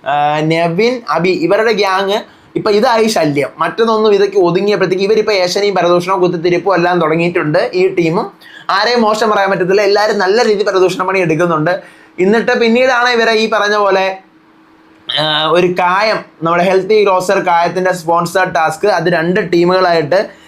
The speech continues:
ഇവർ തിരിയുന്നുണ്ട്. ടീം എയിൽ ഒനീല്, ആദില, ആ, നൂറ, ശൈത്യ, ഷാനവാസ്, ആര്യൻ, അനുമോള്, രേണു. ആ, ടീം ബിയിൽ അനീഷ്, സരിക, ജിസേല്, ശരത്ത്, റെന, അക്ബർ, ബിന്നി,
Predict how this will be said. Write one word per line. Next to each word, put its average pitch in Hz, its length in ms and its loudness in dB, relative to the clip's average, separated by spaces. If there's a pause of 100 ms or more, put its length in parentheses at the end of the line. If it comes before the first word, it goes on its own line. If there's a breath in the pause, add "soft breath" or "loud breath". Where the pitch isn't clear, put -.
(100 loud breath)
ഇവർ 190 160 2
തിരിയുന്നുണ്ട്. 180 760 0
ടീം 202 240 2
എയിൽ 190 300 2
ഒനീല്, 202 580 2
ആദില, 180 580 0 (540 loud breath)
ആ, 165 220 -2
നൂറ, 175 360 2 (200)
ശൈത്യ, 190 800 0
ഷാനവാസ്, 185 640 -2
ആര്യൻ, 175 580 2
അനുമോള്, 180 500 0
രേണു. 160 440 0 (380 soft breath)
ആ, 156 180 -2
ടീം 190 320 0
ബിയിൽ 190 260 2
അനീഷ്, 190 440 0
സരിക, 185 520 0
ജിസേല്, 185 540 0
ശരത്ത്, 170 640 0
റെന, 170 220 -2
അക്ബർ, 190 600 0
ബിന്നി, 175 500 0